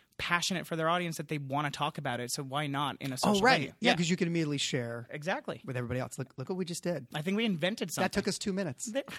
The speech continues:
Speaker 1: see, we solved all of television.
Speaker 2: So first gig,
Speaker 1: Yeah.
Speaker 2: first paying full-time gig in Hollywood is what?
Speaker 1: In, in Hollywood, paying, uh, was being P A-ing on Passions.
Speaker 2: Okay.
Speaker 1: Um,
Speaker 2: Okay.
Speaker 1: and then ultimately, I ended up as Lisa Berger's assistant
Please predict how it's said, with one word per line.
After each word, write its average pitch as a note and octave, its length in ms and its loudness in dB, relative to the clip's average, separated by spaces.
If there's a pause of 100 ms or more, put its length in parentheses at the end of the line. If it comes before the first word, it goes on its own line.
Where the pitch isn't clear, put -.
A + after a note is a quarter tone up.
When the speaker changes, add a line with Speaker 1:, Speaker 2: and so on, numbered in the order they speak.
Speaker 1:
see, - 180 -2
we D4+ 100 2
solved B3+ 400 4
all G#3 180 4
of G3 80 -2
television. F#3+ 460 -2
Speaker 2:
So - 140 -2
first A3+ 500 0
gig, D#3 560 4
Speaker 1:
Yeah. E3 220 2 (240)
Speaker 2:
first G3 260 0
paying G3+ 480 2
full-time F3 540 0
gig C3+ 340 -2
in C#3 80 -4
Hollywood B2+ 400 0
is A2+ 120 -8
what? - 240 -8 (200)
Speaker 1:
In, F#3+ 180 6
in E3+ 140 0
Hollywood, F#3+ 640 4
paying, F#3 760 2
uh, D3+ 220 2
was D3+ 380 0
being D3+ 480 -4
P E3 200 -2
A-ing C#3+ 180 -2
on B2+ 120 -2
Passions. A2+ 600 -8
Speaker 2:
Okay. B2 280 -4 (160)
Speaker 1:
Um, D#3 260 2
Speaker 2:
Okay. D3+ 100 -2
Speaker 1:
and F3 140 4
then F#3 120 2
ultimately, D3 1000 -2
I C#3+ 200 -2
ended D3 260 -4
up C#3+ 160 -4
as C#3 300 -6
Lisa D3 240 -4
Berger's D3 400 -6
assistant - 480 -10